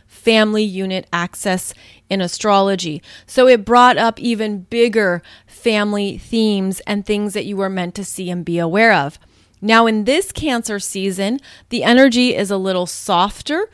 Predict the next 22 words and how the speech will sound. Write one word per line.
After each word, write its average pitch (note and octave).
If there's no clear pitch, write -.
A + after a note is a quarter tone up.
perhaps G#3+
more G#3
private, A3+
more G3
intuitive, G3
but B3
there C4
is B3
still D4
an B3
opportunity B3
here G#3+
to A3
continually C4
expand A3+
your G#3
consciousness B3
around A#3+
how C4+
far C#4+
you've A#3+
come A#3+